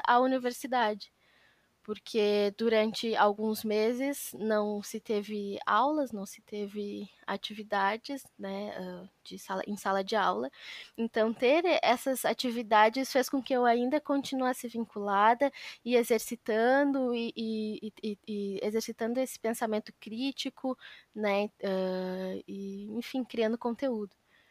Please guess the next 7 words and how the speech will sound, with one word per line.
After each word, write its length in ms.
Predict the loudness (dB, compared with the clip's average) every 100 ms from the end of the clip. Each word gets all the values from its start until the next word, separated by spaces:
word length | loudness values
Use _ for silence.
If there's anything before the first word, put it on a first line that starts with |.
| _ _ _ _ -20 _ 2
Além 280 | 4 6 2
disso, 420 | 0 -2 -2 0
a, 560 | 4 6 8 6 4 4
a 100 | 0
criação 480 | 2 0 0 0 0
dos 220 | 0 -4
posts, 580 | -4 0 0 0 -4 -6